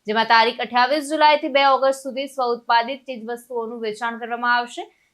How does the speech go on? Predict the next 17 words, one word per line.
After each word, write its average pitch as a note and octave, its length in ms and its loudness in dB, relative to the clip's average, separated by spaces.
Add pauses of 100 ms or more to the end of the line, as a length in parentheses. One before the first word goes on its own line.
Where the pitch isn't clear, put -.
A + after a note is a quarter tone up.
(100)
જેનો D#4 220 -4
સમય F#4+ 480 2
સવારના C#4 540 2
દસ C#4 340 -2
થી D4+ 100 -10
સાંજના A#3 400 -6
સાત B3+ 340 0
વાગ્યા G#3+ 240 -2
સુધીનો G#3 400 -10
રહેશે. F3+ 460 -10
આકાંક્ષા A3+ 440 0
હાટમાં B3 580 0
વિવિધ B3 280 -6
રાખડી, A#3 540 0 (300)
પેચવર્ક, D#4+ 580 0
ભરત A#3+ 400 -2
ગૂંથણ, A3+ 460 -10